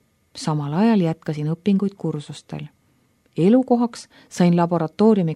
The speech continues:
kapitaguse kitsa ruumi, kuhu mahtus vaid voodi ja öökapp.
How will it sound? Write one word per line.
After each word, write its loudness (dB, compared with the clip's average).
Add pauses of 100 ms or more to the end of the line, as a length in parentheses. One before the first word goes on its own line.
kapitaguse -2
kitsa -6
ruumi, 0 (320)
kuhu 8
mahtus 0
vaid -2
voodi 0 (260)
ja 2
öökapp. 0